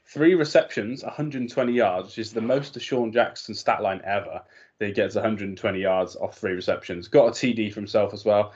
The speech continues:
Cooper Kupp got two more T Ds, which I think is, like, six T Ds now in three games, or five T Ds in three games to lead the league. So Cooper Kupp's on fire. Uh, the offense looked great, and Aaron Donald hit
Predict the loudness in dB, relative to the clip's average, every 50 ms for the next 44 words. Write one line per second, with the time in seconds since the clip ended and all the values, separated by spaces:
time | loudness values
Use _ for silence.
0 | -16 -20 -20 -20 _ 2 2 2 2 2 4 4 4 4 4 -2 -6 -6 -8 -2
1 | 2 4 4 4 2 0 0 -2 -2 -2 -4 -6 -6 -6 -8 -8 -8 -10 -10 -10
2 | -12 -12 -6 -6 -6 -6 -4 -2 -2 -2 -2 -4 -8 -10 -10 -6 -6 -6 -6 -6
3 | -10 -12 -10 -6 -4 -2 -2 -2 -4 -6 -10 -8 -8 -8 -8 -4 -2 -2 0 4
4 | 4 4 4 2 -2 -6 -4 0 4 4 6 4 4 0 -4 -4 -4 -6 -8 -10
5 | -8 -8 -6 -4 -4 -4 -4 -4 -8 -10 -8 -8 -8 -8 -6 -6 -6 -6 -6 -8
6 | -10 _ _ -20 -20 -20 -20 -20 -20 _ -4 -4 2 2 2 2 2 -2 0 2
7 | 0 0 2 -2 -6 -6 -6 -4 -4 -2 0 0 -2 -2 -4 -10 _ _ _ -20
8 | _ _ _ 0 2 4 4 4 4 4 6 4 4 4 2 0 0 0 -4 -4
9 | -2 -2 -2 -2 0 4 6 6 6 6 4 0 -2 -6 -8 -4 0 0 2 2
10 | 2 2 4 4 4 4 2 -2 -2 -6 -10 -16 _ _ _ _ _ _ _ _
11 | -20 -20 -2 0 0 0 0 -4 -14